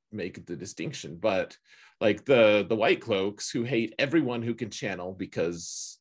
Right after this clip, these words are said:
of what it stands for, of how, you know, it's the, using the power that, that created the world and, you know, it's using it for abomination things and whatever. But, you know, everyone who channels is by definition to them a dark friend. Uh,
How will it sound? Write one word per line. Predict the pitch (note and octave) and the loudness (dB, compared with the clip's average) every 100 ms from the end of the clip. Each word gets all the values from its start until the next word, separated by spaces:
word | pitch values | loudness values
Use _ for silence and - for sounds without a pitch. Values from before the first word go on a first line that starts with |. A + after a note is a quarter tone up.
| _ | _
of | G#2+ F#2 | -4 -2
what | G2 G2+ | 0 0
it | - | -2
stands | - A#2+ A#2+ A#2+ | -4 -2 0 -2
for, | - - | -4 -2
of | G#2 | 0
how, | A2 E2+ F2 | 0 -2 -2
you | F#2 E2+ | -4 -6
know, | E2 | -6
it's | E2 | -10
the, | - D2+ - _ _ - - _ | -6 -6 -6 _ _ -20 -20 _
using | B2+ C#3 C3 A#2+ A2 | 2 4 4 2 0
the | A2+ | -4
power | - A2+ A2+ G#2 | 0 4 6 4
that, | G2 G2 - _ _ _ _ - | 2 -2 -4 _ _ _ _ -8
that | A2 | -6
created | - A#2+ A2 A2 G#2 | -6 -2 0 0 0
the | G#2+ | -2
world | F#2+ F#2+ F2 F2+ | 0 0 0 -2
and, | E2+ D#2 - A2 | -6 -10 -16 -16
you | |
know, | D#2+ C2 | -12 -10
it's | C#2+ - - - | -10 -10 -14 -8
using | G2 G#2 F2 | -6 -4 -4
it | F#2 - | -6 -6
for | - | -6
abomination | E2+ G#2 A2 A2 G2 G#2 F2+ | -4 -2 0 0 -2 -2 -6
things | G2 F2+ F2 E2+ | -4 -4 -4 -6
and | E2+ G#2+ | -2 2
whatever. | C#3+ G#2+ D2 E2+ | 4 4 2 2
But, | A#2+ A2+ - - - - | 4 4 2 -6 -20 -6
you | C3 | 0
know, | G#2+ - | 0 4
everyone | E3 E3+ E3 | 4 6 4
who | C#3+ | 2
channels | C#3 D3 C3 A#2 - - | 2 0 0 -2 -6 -2
is | C3 B2+ A#2+ G#2 | 0 0 -2 -4
by | G#2+ G#2+ | -6 -4
definition | G#2+ G#2 A2 G2 G2+ | -6 -6 -10 -8 -10
to | F#2 F2 | -8 0
them | B2 A#2+ | 2 2
a | F2+ | 0
dark | E2 C#3 E3 | 0 0 0
friend. | - A2 F#2+ F#2 F#2+ G2+ - _ _ _ _ _ _ _ | -2 -4 -4 -4 -6 -8 -12 _ _ _ _ _ _ _
Uh, | - - - | -6 -2 -4